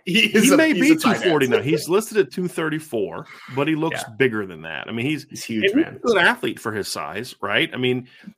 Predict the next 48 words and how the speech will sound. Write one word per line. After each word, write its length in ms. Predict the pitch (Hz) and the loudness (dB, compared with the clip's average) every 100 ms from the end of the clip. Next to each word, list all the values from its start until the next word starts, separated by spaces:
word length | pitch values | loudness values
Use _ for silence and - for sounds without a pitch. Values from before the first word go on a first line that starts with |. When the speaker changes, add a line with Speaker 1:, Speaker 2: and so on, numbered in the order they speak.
| - | -4
Speaker 2:
you 80 | 131 | 0
know, 60 | |
he's 160 | 175 226 | 0 0
a 40 | |
good 160 | 185 147 | 0 0
football 380 | 185 208 95 82 | 0 -2 -6 -6
player. 420 | - 73 50 - | -8 -8 -8 -8
Uh, 100 | 113 | -6
we're, 200 | 139 151 151 | 0 0 2
I'm 180 | 185 | 0
saying 320 | 214 190 214 170 | 2 2 2 2
this 180 | 131 | -2
not 220 | 131 170 - | 0 -2 -2
to 60 | |
mock 320 | 110 107 180 - | -4 -2 -2 -4
him. 240 | 90 95 | -10 -6
I'm 160 | 131 135 | -4 -4
saying 380 | - 175 190 | -2 -2 0
this 160 | 123 110 | -4 -6
from 260 | - 123 113 | -6 -4 -4
a, 100 | 104 | -6
it's 280 | - 135 - | -6 -8 -4
a 40 | |
good 120 | 196 | -4
football 280 | - 185 147 | -2 -4 -2
player, 160 | 147 127 | -2 -4
but 180 | 127 | -6
you've 100 | 185 | -8
gotta 220 | 185 180 127 | -4 -4 -6
treat 480 | - - 269 - | -10 -8 -8 -6
him 460 | 147 139 127 123 123 _ _ _ _ _ _ _ - | -4 -2 -2 -6 -12 _ _ _ _ _ _ _ -6
in 180 | 151 135 | -2 0
matchups 580 | 147 208 214 147 131 - | 0 0 -2 -4 -4 -4
like 200 | 131 127 | -6 -4
you 80 | 143 | -6
would 140 | 143 | -4
treat 360 | 123 151 139 135 _ - | -6 -6 -6 -10 _ -14
a, 120 | 107 - - | -12 -12 -10
a, 80 | 104 | -8
an 120 | 131 131 | -4 -4
athletic 500 | 143 135 135 127 - | -4 -4 -4 -4 -2
tight 220 | 135 113 | -2 -2
end. 300 | 92 71 - _ _ _ _ | -6 -14 -20 _ _ _ _
I 40 | 127 | -8
mean, 100 | 110 | -6
Speaker 1:
Yeah. 200 | - 147 | 0 2
Speaker 2:
that's 220 | 151 | 2
how 80 | - | 0